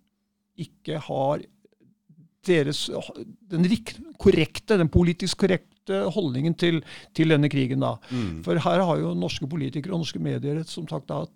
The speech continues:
Speaker 1: tegnet en sånn eventyrfortelling om, om den, om, om, om den, den onde, slemme Assad og de snille, gode og rettferdige og demokratiske motstanderne hans.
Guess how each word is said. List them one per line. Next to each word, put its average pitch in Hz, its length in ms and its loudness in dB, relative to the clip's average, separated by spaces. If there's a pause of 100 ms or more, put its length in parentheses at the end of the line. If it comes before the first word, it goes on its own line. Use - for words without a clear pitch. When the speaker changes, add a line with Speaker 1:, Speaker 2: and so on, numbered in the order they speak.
Speaker 1:
tegnet 123 480 -6
en 139 60 -6
sånn 147 260 -8 (140)
eventyrfortelling 143 1600 -2
om, 143 160 -6 (100)
om 151 120 -6
den, 160 260 -6
om, 143 160 -6 (140)
om, 147 200 -6 (180)
om 160 140 -8 (460)
den, 156 160 -4 (220)
den 170 100 -2 (280)
onde, 160 500 4
slemme 160 760 0
Assad 240 440 2
og 156 180 -6
de 175 140 2
snille, 160 920 2 (160)
gode 139 400 0
og 165 160 2
rettferdige 160 720 -4
og 151 60 -4
demokratiske 160 880 -2
motstanderne 123 600 -2
hans. 139 160 2